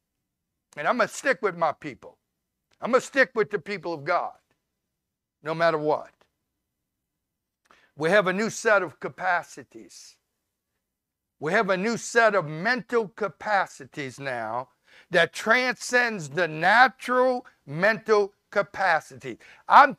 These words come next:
thinking in the supernatural now. Get out of the worldly thinking. I'm thinking in the supernatural now, which transcends the mental capacities. We have a new understanding of things.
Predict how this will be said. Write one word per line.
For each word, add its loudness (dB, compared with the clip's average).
thinking -2
in -6
the -2
supernatural -4
now. -18
Get -2
out 2
of -8
the -4
worldly -4
thinking. -14
I'm -2
thinking -12
in -6
the -4
supernatural -6
now, -16
which -10
transcends -6
the -6
mental -6
capacities. -8
We 4
have 2
a 2
new 0
understanding -4
of -8
things. -10